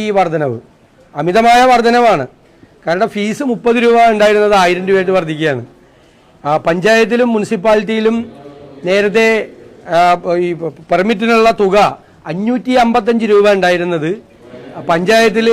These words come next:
എണ്ണായിരത്തി അഞ്ഞൂറ് രൂപയും അതുപോലെ മുനിസിപ്പാലിറ്റിയിൽ പതിനായിരത്തി അഞ്ഞൂറ് രൂപയായിട്ട് വർദ്ധിപ്പിച്ചു. ഇത് അഞ്ഞൂറ്റി അമ്പത്തഞ്ച് രൂപയിൽ നിന്ന് എണ്ണായിരത്തി അഞ്ഞൂറ്, അതുപോലെ പതിനായിരത്തി അഞ്ഞൂറ്. കോർപ്പറേഷനിൽ ശരിക്കും പറഞ്ഞാൽ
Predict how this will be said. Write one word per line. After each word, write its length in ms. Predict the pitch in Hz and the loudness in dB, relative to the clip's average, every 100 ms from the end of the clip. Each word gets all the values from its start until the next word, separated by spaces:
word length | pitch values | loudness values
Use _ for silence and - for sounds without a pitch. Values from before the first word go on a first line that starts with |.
| 240 196 175 | 0 -2 -4
എണ്ണായിരത്തി 540 | 196 202 208 208 214 214 | -2 0 2 2 0 0
അഞ്ഞൂറ് 320 | 190 202 202 | 0 0 0
രൂപയും 260 | 180 151 117 - _ _ _ - - | 0 -2 -6 -12 _ _ _ -16 -6
അതുപോലെ 360 | 165 196 208 214 208 | -2 0 2 2 0
മുനിസിപ്പാലിറ്റിയിൽ 640 | 190 - 220 220 208 214 214 - | -2 -4 -2 0 2 2 0 0
പതിനായിരത്തി 540 | 175 190 202 220 214 214 | -2 0 0 0 -2 -4
അഞ്ഞൂറ് 200 | 214 202 | -2 -2
രൂപയായിട്ട് 300 | 196 185 180 170 | 0 -2 -4 -6
വർദ്ധിപ്പിച്ചു. 440 | 147 135 131 - - - - - - - - - | -8 -12 -14 -18 -20 -20 -20 -20 -20 -20 -20 -8
ഇത് 80 | 185 190 | -4 -4
അഞ്ഞൂറ്റി 380 | 220 247 233 262 | -2 -4 -2 0
അമ്പത്തഞ്ച് 400 | 240 247 240 247 240 | 0 0 -2 -2 0
രൂപയിൽ 220 | 240 240 | 0 0
നിന്ന് 180 | 233 185 123 - - - - | -2 -4 -8 -16 -20 -16 -8
എണ്ണായിരത്തി 440 | 190 233 240 240 240 | -2 0 2 2 0
അഞ്ഞൂറ്, 300 | 226 226 220 311 - _ _ _ _ _ - | 0 0 -2 -4 -12 _ _ _ _ _ -4
അതുപോലെ 320 | 196 240 247 247 233 | 0 2 2 2 0
പതിനായിരത്തി 520 | 214 220 226 220 196 202 | -2 0 0 -2 -2 -4
അഞ്ഞൂറ്. 300 | 170 147 123 - - - - | -2 -6 -8 -12 -20 -20 -4
കോർപ്പറേഷനിൽ 680 | 170 196 233 247 226 247 247 277 - - - - | 0 0 2 0 2 0 0 -2 -8 -20 -20 -6
ശരിക്കും 300 | 214 220 233 | -2 0 2
പറഞ്ഞാൽ 240 | 240 240 | 2 4